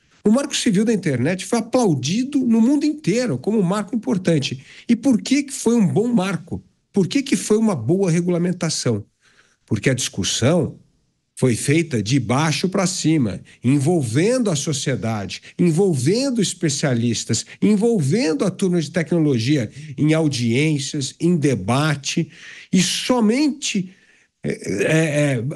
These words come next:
angariando essas opiniões e estudos que foi moldado o Código Civil da Internet. Por isso que ele ficou bom.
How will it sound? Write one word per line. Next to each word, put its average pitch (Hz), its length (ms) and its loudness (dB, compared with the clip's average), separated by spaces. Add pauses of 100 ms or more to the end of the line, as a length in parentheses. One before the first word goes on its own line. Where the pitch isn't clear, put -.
angariando 202 1080 2
essas 170 540 -2
opiniões 170 1040 0
e 160 80 -4
estudos 139 1400 -2 (400)
que 226 160 0
foi 247 640 0 (200)
moldado 202 800 0
o 233 60 -2
Código 175 960 -2
Civil 170 480 0
da 185 80 2
Internet. 214 640 -2
Por 254 200 2
isso 247 200 0
que 254 80 -2
ele 285 80 -2
ficou - 240 -6
bom. 233 420 0